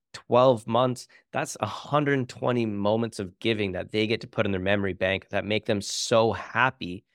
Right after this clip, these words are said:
that can frame who they become as humans going forward.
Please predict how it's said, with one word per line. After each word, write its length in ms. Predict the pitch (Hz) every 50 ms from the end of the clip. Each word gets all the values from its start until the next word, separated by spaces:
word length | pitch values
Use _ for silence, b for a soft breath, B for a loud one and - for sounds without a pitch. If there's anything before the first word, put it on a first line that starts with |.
| _ _ _ _ _
that 200 | 123 113 101 -
can 120 | - 113 107
frame 400 | - - - 120 117 117 113 107
who 140 | 110 113 113
they 120 | 107 101
become 380 | 90 98 95 - - - 101 95
as 120 | 90 -
humans 300 | - - 104 95 90 87 -
going 200 | - 95 87 85
forward. 460 | - - 131 135 117 95 87 -